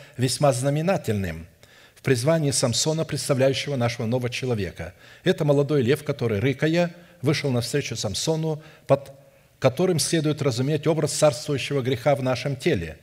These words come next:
в лице нашего ветхого человека, которого Самсон в достоинстве праведника растерзал, как козлёнка.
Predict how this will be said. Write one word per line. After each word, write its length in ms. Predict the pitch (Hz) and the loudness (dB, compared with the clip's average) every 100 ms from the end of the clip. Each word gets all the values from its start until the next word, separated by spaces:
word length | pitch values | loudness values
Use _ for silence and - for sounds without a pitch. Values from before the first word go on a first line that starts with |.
| - _ - _ | -20 _ -20 _
в 60 | 117 | 0
лице 340 | 139 - 160 | 0 2 2
нашего 320 | 131 123 135 | 2 0 0
ветхого 420 | 120 143 135 120 | 0 0 0 -2
человека, 540 | 120 - 117 127 165 143 | -2 0 0 0 -2 -2
которого 380 | 139 160 147 120 | -2 -2 -2 -2
Самсон 540 | - 107 - 135 135 - - - | -2 -4 -2 -2 -4 -8 -20 -16
в 60 | 120 | -2
достоинстве 640 | 139 135 180 165 - 135 | 0 2 2 2 0 -4
праведника 600 | 120 127 123 127 156 160 | 2 2 2 -2 -4 -4
растерзал, 760 | 131 - 120 101 139 156 151 - - _ _ _ _ _ | -4 -4 -4 2 2 2 -2 -14 -20 _ _ _ _ _
как 320 | 127 127 - - - _ _ | 2 2 -2 -20 -20 _ _
козлёнка. 760 | - 120 147 175 113 78 - 76 | -2 0 2 2 0 -2 -10 -12